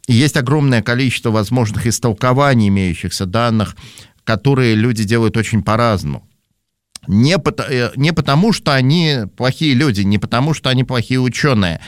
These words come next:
но потому, что, а, имеющиеся данные допускают различные истолкования. И, естественно, в своих истолкованиях люди исходят из некоторых, а, своих мировоззренческих предустановок.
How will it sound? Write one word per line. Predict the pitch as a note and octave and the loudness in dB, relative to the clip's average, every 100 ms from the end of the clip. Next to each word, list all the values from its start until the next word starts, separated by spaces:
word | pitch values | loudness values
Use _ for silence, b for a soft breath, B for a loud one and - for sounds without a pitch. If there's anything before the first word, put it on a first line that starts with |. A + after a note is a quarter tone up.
| B B B B | B B B B
но | A#2 | -2
потому, | A#2+ B2 C#3 E3+ D#3 | -2 0 2 2 0
что, | - C#3+ C3+ - B B - - | 0 0 0 -4 B B -20 -10
а, | G#2 A2 G#2+ - | -2 0 0 2
имеющиеся | D3+ F3 D#3+ C3 - B2+ C3+ | 2 2 2 0 -2 -2 -2
данные | A2 F3 D3+ C3+ | 0 0 2 2
допускают | A2+ G#2+ B2+ - C#3+ C3 A#2 | 0 -2 -4 -2 0 0 0
различные | G#2+ A2+ B2+ - A#2+ A2+ | 0 0 0 0 0 0
истолкования. | G2+ G#2+ F#2+ A2 G#2 F2+ C2+ - _ _ _ _ _ _ | 0 -4 -2 -2 0 0 -4 -10 _ _ _ _ _ _
И, | C3 | 0
естественно, | C#3+ B2 - D#3 - C3+ A2 | 2 0 -2 -4 -2 -2 -2
в | |
своих | - B2 A2 | 0 -2 -2
истолкованиях | A2+ - A2 B2+ C3+ D#3+ C3 G#2 | -4 -2 -4 -2 -2 0 0 0
люди | A2+ C3 A2+ | -2 0 0
исходят | G#2 - C#3 B2+ A2 | 0 -2 -2 -2 -2
из | - F#2 G#2+ | -4 -4 0
некоторых, | B2 - A2+ G2+ - B B B B | 0 0 -4 -4 -8 B B B B
а, | - G2+ F#2+ | -4 -2 0
своих | C#3+ A#2 | 2 2
мировоззренческих | B2 C3 B2+ A#2 B2 C#3 A#2+ A2+ - F#2+ | 2 2 2 0 0 0 0 -4 -4 -6
предустановок. | - A2 F#2+ - G2 G2+ F2 C2 - - | -2 -2 -2 -4 0 0 0 -6 -16 -20